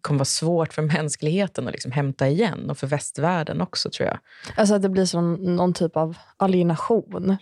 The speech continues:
Speaker 1: Ja,
Speaker 2: eller vad man
Speaker 1: precis.
Speaker 2: ska
Speaker 1: Och det,
Speaker 2: beskriva det. Ja.
Speaker 1: exakt. Och inte bara alienation som att så här, ah, men det är typ, det är onajs att gå till jobbet, utan också att man bara går runt i en värld som är så här, alltså, svår att förstå överhuvudtaget. Och då kan man inte heller bidra så mycket till den.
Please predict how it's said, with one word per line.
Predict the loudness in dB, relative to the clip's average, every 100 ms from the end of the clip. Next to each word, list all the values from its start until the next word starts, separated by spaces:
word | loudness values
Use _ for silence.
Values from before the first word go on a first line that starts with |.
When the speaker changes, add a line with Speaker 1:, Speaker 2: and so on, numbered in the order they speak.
| -2
Speaker 1:
Ja, | 2
Speaker 2:
eller | 4
vad | 4
man | 2
Speaker 1:
precis. | 2 2
Speaker 2:
ska | 2
Speaker 1:
Och |
det, | 2
Speaker 2:
beskriva | 0 0
det. | 0
Ja. | 2 2
Speaker 1:
exakt. | -2 -6 0
Och | 0
inte | 0
bara | 0 2 2
alienation | 0 -2 -2 -2 -2
som | -2
att | -4
så | -2
här, | -2 0
ah, | 0 0
men | 0
det | -2
är | -2
typ, | -4 -8 -12 -14
det | -2 2 2
är | -2 _
onajs | 0 2 0 2 2 0 -4 -8 -4
att |
gå | -4
till | 0
jobbet, | 0 0 -4
utan | -4 0
också | -2 -2
att | -2
man | 0 2
bara | 0 0
går | 0
runt | 0 0 0
i |
en | 0
värld | 0 0 -2 -4
som | -4
är | -2
så | -2 -4
här, | -4 -4 -6 -10 _ _
alltså, | -8 -2 0 0 -6 _ -8
svår | -4 -4 -4 -2 0 0 0 -2
att | -4
förstå | -4 -2 -2 0 0
överhuvudtaget. | 0 0 0 0 0 -4 -10 -6
Och | 0
då | 2
kan | 2
man | 2
inte | 2 0
heller | -2
bidra | -2 -2 -2 -2 -4
så | -2
mycket | -4 -4
till | -8 -6
den. | -6